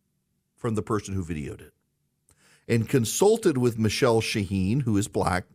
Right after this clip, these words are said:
Michelle DePino is white. And DePino consulted with Shaheen and asked if she should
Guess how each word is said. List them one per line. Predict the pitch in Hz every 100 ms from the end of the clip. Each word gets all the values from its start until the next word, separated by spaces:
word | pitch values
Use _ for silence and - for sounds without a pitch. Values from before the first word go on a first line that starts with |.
| _ -
Michelle | 101 - 101 98
DePino | 104 107 104
is | -
white. | 85 82 95 - _ _ _ -
And | 101
DePino | 95 127 127 147 165
consulted | 139 117 113 110 127
with | 113
Shaheen | - 135 117 92 131 143 _ _ _ 104
and | 104
asked | 101 110 120 -
if | 135
she | - 113
should | - 120 123